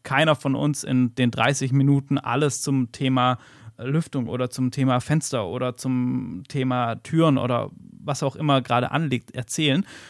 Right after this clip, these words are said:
Und somit hat natürlich jeder nochmal die Möglichkeit zu sagen, hey, für das eine Thema interessiere ich mich oder hab gerade ein Projekt,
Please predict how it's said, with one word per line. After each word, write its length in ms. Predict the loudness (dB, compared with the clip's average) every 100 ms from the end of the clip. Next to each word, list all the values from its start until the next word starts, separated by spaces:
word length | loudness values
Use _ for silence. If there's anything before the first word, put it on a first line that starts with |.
| -10 2
Und 280 | 2 2 -2
somit 440 | -2 0 0 -2
hat 140 | -4 -4
natürlich 400 | -2 -2 -2 0
jeder 220 | 0 2
nochmal 300 | 0 0 0
die 80 | 0
Möglichkeit 560 | -2 -4 -6 -2 -2
zu 80 | -2
sagen, 240 | -2 0
hey, 140 | 0 -4 _ _ -8
für 180 | -2
das 180 | -2 -2
eine 260 | -2 -2 -2
Thema 280 | -4 -2 0
interessiere 500 | -2 -6 -4 0 0
ich 100 | -2
mich 220 | -4 -4
oder 180 | -4 -4
hab 140 | -4
gerade 220 | -2 -2
ein 40 | -2
Projekt, 400 | 0 0 0